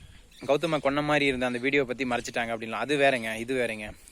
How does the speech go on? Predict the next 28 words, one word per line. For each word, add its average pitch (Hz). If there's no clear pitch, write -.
இதை 135
பத்தி 151
பைரவி 135
கிட்ட 117
சொல்லியிருக்கலாம், 117
பைரவி 131
சப்போர்ட் 123
பண்ணியிருப்பாங்க. 107
இது 147
அவங்களோட 139
முட்டாள்தனம். 120
கண்டிப்பா 175
இது 156
அவங்களோட 143
முட்டாள்தனம் 143
தான், 160
என்ன 156
பண்றதுன்னு 143
தெரியலைங்க. 131
அஞ்சலி 170
ஏன் 156
இவ்வளோ 165
ஒரு 151
முட்டாள்தனமான 147
முடிவு 143
எடுத்தாங்கன்னு 131
எனக்கும் 131
தெரியல. 123